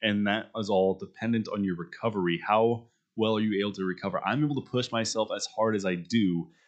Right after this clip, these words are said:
because I have the ability to recover from it. I'm gonna get enough sleep. I'm gonna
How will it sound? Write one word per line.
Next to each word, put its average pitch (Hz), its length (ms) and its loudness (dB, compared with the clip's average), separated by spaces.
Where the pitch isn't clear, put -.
because 107 400 0
I 101 180 2
have 107 220 -2
the 104 100 4
ability 90 400 2
to 85 80 -2
recover 87 380 -2
from 82 260 -8
it. - 100 -14
I'm 92 140 0
gonna 87 140 0
get 85 120 2
enough 80 240 0
sleep. 135 380 2
I'm 104 80 -2
gonna 85 140 0